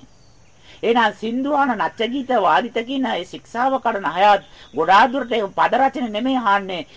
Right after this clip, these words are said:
ඒ මීරි කටහඬට මත් වෙනවා. එහෙනම් තපස්වරු වනාන්තරේ ඉඳගෙන කුරුල්ලන්ගේ කටහඬට මත් වෙනවා නම් සත්තුන්ගේ ඒ ඌ කීමට එයා මත් වෙනවා නම් දැන් ඒක තුලිනුත් එයාට මත් වීමක් ඇති වෙලා නැද්ද?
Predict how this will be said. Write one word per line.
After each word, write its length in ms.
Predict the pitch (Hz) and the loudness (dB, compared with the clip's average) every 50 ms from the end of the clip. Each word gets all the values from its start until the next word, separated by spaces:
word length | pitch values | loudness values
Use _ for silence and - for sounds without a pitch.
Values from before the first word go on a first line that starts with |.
| - | -10
ඒ 160 | - 175 214 214 | -6 -4 -4 -4
මීරි 480 | 160 151 165 202 233 294 320 285 302 | -4 -6 -4 -2 -2 -2 -2 -2 -4
කටහඬට 600 | - - 170 170 - 220 247 277 247 247 233 226 190 | -4 -4 -4 -2 -2 -4 -4 -2 -4 -4 -4 -4 -6
මත් 240 | 156 147 156 165 - - | -4 -4 -4 -4 -4 -6
වෙනවා. 640 | - 220 220 226 202 185 165 160 151 135 127 98 87 131 - - - - - - - - _ - - - - _ - - - - - | -8 -8 -6 -4 -2 0 0 0 0 0 -2 -6 -10 -16 -20 -20 -20 -20 -20 -20 -20 -20 _ -20 -20 -20 -20 _ -20 -20 -20 -20 -8
එහෙනම් 280 | - 175 233 285 294 247 | -6 -4 -2 -2 -2 -2
තපස්වරු 580 | - 180 165 - 240 294 302 - 320 285 269 247 | -2 -4 -2 0 0 0 0 -2 -2 -2 0 0
වනාන්තරේ 580 | 202 175 190 202 220 269 311 262 - 302 269 | 0 0 2 2 0 0 -2 -4 -4 -4 -2
ඉඳගෙන 300 | 262 247 233 247 240 208 196 | -2 -2 -2 -2 -4 -6 -6
කුරුල්ලන්ගේ 640 | - 196 220 277 302 320 311 285 269 247 254 214 196 | -4 -4 -2 -2 -2 0 0 -2 -2 0 -2 -2 -2
කටහඬට 580 | - - 165 - 220 240 277 311 294 262 240 220 | 0 -2 -2 -2 -2 -4 -4 -4 -6 -6 -6 -6
මත් 220 | 202 190 196 196 | -4 -6 -6 -4
වෙනවා 300 | - 202 196 190 185 185 | -4 -4 -2 -2 -2 0
නම් 240 | 180 170 170 165 - - - - - - | 0 -2 -2 -2 -6 -14 -20 -20 -20 -4
සත්තුන්ගේ 680 | - 214 190 185 - - 302 330 320 311 302 277 226 190 170 185 | 0 2 2 2 0 -4 -6 -6 -4 -2 -2 0 0 0 0 0
ඒ 140 | 190 196 175 | 0 0 0
ඌ 180 | 160 170 254 277 | 0 -2 -4 -4
කීමට 400 | - 339 339 294 294 269 240 233 | -4 -6 -4 -4 -4 -4 -2 0
එයා 180 | 247 214 180 | 0 0 0
මත් 140 | 170 190 202 - | -2 -2 -2 -2
වෙනවා 360 | 269 262 285 240 214 208 196 | -2 0 0 0 0 0 0
නම් 240 | 185 180 156 - - - - - - | 0 0 -2 -4 -8 -16 -20 -20 -6
දැන් 300 | 127 - - - - - | -2 -2 -2 -2 -4 -6
ඒක 240 | 127 135 190 190 247 247 | -6 -4 -4 -4 -4 -4
තුලිනුත් 480 | - 262 262 262 262 262 277 247 - | -4 -4 -2 -2 -2 -2 -2 -2 0
එයාට 240 | 254 247 240 233 226 | 0 0 0 0 -2
මත් 240 | 226 180 185 185 - - | -4 -2 -2 -4 -4 -4
වීමක් 340 | - 247 233 226 220 - | -6 -4 -4 -4 -4 -4
ඇති 220 | 202 185 185 202 196 | -6 -6 -4 -6 -4
වෙලා 200 | 185 185 180 170 | -2 0 -2 -2
නැද්ද? 260 | 175 175 202 226 226 | -2 -4 -6 -2 -2